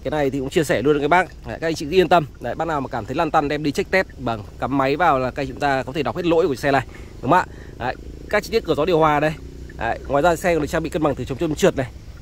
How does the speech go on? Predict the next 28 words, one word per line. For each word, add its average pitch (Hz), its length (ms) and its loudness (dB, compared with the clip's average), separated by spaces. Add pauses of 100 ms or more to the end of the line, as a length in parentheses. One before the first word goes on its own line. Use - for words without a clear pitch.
À, 131 200 2
đặc 160 140 4
biệt 185 160 6
là 160 60 2
chiếc 185 180 -4
xe 196 180 4
thì 165 180 -2
các 180 120 0
anh 175 60 0
chị 170 100 -6
chúng 139 60 -8
ta 175 100 0
thể 147 120 -2
thấy 135 140 -4
là 170 80 0
con 180 140 -2
được 147 60 0
trang 175 140 -4
bị 131 80 -6
chúng 113 100 -8
ta 160 180 6
với 139 180 -2
hai 202 240 2
ghế 156 140 0
trước 226 200 -2
điều 156 100 2
chỉnh 117 200 -4
điện. 139 160 -2